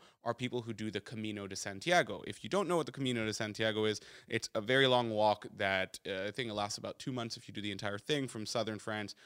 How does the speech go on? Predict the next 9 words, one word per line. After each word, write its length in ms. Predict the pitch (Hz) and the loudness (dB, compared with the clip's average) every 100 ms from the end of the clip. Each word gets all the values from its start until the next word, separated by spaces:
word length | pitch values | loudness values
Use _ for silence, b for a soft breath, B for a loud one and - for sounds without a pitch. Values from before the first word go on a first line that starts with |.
| B B | B B
all 180 | 110 110 | 0 0
the 80 | |
way 240 | 101 101 95 | 0 0 0
to 560 | - - 101 95 92 | -4 -4 -2 0 0
northwestern 720 | 98 107 104 107 101 - 107 95 | -2 -2 -4 -2 -4 -4 -6 -8
Spain 520 | - - 107 101 95 | -6 -2 0 0 -4
in, 440 | - 92 92 95 - | -6 -8 -8 -8 -6
uh, 240 | 95 90 - | -6 -6 -10
Galicia. 640 | 98 95 95 104 92 - | -8 -8 -8 -10 -10 -12